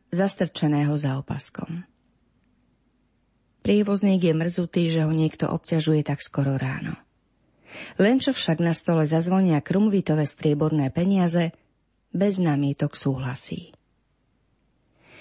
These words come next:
Na ávarov síce vrhne zamračený pohľad, ale keď z Krumvítovho správania vidí, že ide o jeho otrokov, viac si ich nevšíma. Jeho plť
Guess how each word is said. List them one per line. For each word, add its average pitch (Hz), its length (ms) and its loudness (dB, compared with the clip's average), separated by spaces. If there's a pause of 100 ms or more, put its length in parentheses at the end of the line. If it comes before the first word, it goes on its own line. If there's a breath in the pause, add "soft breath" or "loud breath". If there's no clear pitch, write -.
(200 loud breath)
Na 190 160 4
ávarov 196 480 2
síce 156 400 0
vrhne 156 320 2
zamračený 139 720 0
pohľad, 175 480 0 (560 loud breath)
ale 214 160 2
keď 254 240 -2
z - 80 -18
Krumvítovho 247 560 2
správania 196 640 0
vidí, 185 400 2
že 175 80 0
ide 160 320 0
o 151 80 0
jeho 151 240 0
otrokov, 208 720 0 (480)
viac 220 240 0
si - 240 -4
ich 185 240 0
nevšíma. 135 560 -4 (2000)
Jeho 190 320 2
plť 214 280 -2